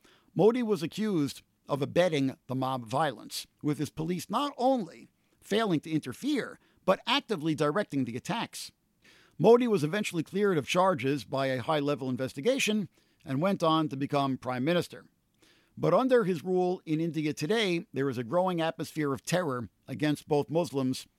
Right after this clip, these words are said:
and secularists. Gabbard was instrumental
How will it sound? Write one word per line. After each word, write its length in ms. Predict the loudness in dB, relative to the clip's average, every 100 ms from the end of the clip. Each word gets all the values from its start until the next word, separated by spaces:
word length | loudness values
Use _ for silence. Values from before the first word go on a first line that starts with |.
| _ _ -8
and 140 | -4
secularists. 760 | -2 -2 -4 -10 -12 -16 -18 -20 _ _ _ _ _ -8
Gabbard 540 | -2 0 0 -2 -4 -10 _
was 180 | -2 0
instrumental 720 | 0 0 0 0 0 0 -2